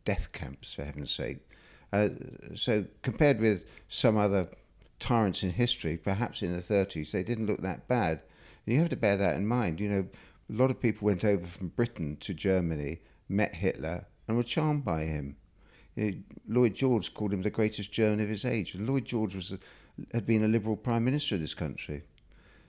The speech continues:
So you have to write about these people as of their time, not with the hindsight of what they ended up doing, because they, they did charm their own people. They got them to, millions of Germans to follow them.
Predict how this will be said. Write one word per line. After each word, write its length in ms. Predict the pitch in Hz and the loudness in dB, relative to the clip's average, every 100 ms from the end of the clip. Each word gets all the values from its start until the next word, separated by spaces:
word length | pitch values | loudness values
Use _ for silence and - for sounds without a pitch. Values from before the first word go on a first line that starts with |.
| - - - | -20 -14 -4
So 120 | 120 - - - - - | -4 -4 -16 -20 -16 2
you 160 | 127 | 4
have 240 | 123 151 - | 4 2 2
to 140 | 127 | 0
write 420 | 110 117 113 - - - - - - - - | 4 4 4 0 -14 -20 -20 -20 -20 -12 -4
about 340 | 90 110 110 | 0 4 4
these 200 | - 87 | 2 -2
people 580 | - 90 76 85 80 82 - _ - - - _ - _ _ _ _ - - - | 0 -2 0 -2 -2 -4 -12 _ -20 -20 -20 _ -20 _ _ _ _ -20 -20 -4
as 280 | 107 107 - | 2 2 2
of 180 | - 87 | -2 0
their 180 | 95 92 | 2 2
time, 420 | - 95 80 76 - | 0 0 0 -2 -2
not 320 | 110 110 - | 2 2 0
with 140 | 104 | -2
the 80 | 87 | -2
hindsight 640 | 82 98 95 - 87 87 | 0 0 0 0 0 0
of 180 | 87 85 | -4 -6
what 260 | 98 98 - | -2 -2 -2
they 180 | 92 90 | -2 -2
ended 280 | 82 82 | -2 -4
up 300 | 87 - - | -4 -6 -6
doing, 440 | - 90 78 69 73 - _ - - - - - | -2 0 -2 -6 -10 -16 _ -20 -20 -20 -18 -8
because 340 | 87 110 95 | -4 -2 2
they, 420 | 107 104 98 92 - _ | 4 4 4 -2 -8 _
they 120 | - 110 | 0 2
did 220 | 151 156 | 2 0
charm 300 | - 113 104 | 0 2 4
their 140 | 98 | 6
own 120 | 147 | 6
people. 520 | 165 135 87 - 67 - - | 4 2 0 -2 -8 -8 -4
They 120 | 101 | 0
got 180 | 117 - | 0 0
them 140 | 98 | -2
to, 120 | 101 - - - | -4 -6 -10 -8
millions 480 | 98 120 120 110 | 0 4 4 4
of 80 | 101 | 0
Germans 320 | 82 113 104 | 2 2 2
to 100 | 101 | -4
follow 360 | 101 131 147 123 | -4 0 2 2
them. 240 | 80 71 | 0 -6